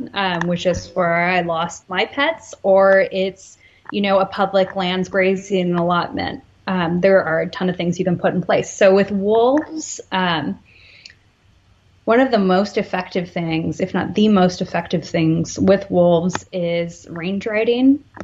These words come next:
And I would like to say range riding is different from human presence. Um, often they'll get looped in together, but a range rider is a skilled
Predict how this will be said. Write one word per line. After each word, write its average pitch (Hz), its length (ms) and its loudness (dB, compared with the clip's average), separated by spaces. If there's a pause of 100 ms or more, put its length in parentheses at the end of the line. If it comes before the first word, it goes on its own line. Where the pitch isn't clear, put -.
(140)
And 190 380 2
I 190 80 2
would 190 140 2
like 202 180 -2
to 214 80 0
say 185 220 -2
range 226 340 0
riding 220 340 2
is 170 160 -2 (200)
different 175 480 -2
from 185 240 -4
human 165 340 2
presence. - 720 -6 (120)
Um, 185 640 -2 (300)
often 214 340 0
they'll 180 120 0
get 185 180 0
looped 202 340 -2
in 190 220 0
together, 196 760 0 (640)
but 208 180 2
a 196 60 4
range 240 420 4
rider 202 360 0
is 180 180 0
a 180 100 -2
skilled 185 880 -2